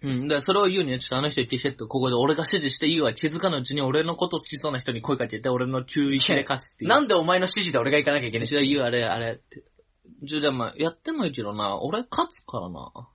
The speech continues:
Speaker 1: やんなくていいか。
Speaker 2: すげえ根性だな、お前。
Speaker 1: マジで、これは圧倒的に勝つよ。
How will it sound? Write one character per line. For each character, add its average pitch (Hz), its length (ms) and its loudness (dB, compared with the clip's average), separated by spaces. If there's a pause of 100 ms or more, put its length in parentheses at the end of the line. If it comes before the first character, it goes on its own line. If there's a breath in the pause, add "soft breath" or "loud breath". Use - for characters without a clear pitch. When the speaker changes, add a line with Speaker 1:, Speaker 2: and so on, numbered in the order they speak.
(220)
Speaker 1:
や 143 100 -6
ん 202 60 -2
な 285 80 -4
く - 80 -14
て 208 60 -8
い 202 60 -8
い - 20 -20
か。 - 260 -10 (280)
Speaker 2:
す - 220 -8
げ 226 100 -2
え - 120 -4
根 139 140 0
性 113 160 -4
だ 107 100 -8
な、 - 120 -12
お - 60 -14
前。 - 200 -8
Speaker 1:
マ 202 180 6
ジ 160 140 -4
で、 139 140 0
こ 170 100 2
れ 180 60 6
は 180 200 0
圧 175 200 -2 (120)
倒 247 180 4
的 233 240 -2
に 220 100 -4
勝 214 180 -2
つ 123 80 -4
よ。 101 140 -6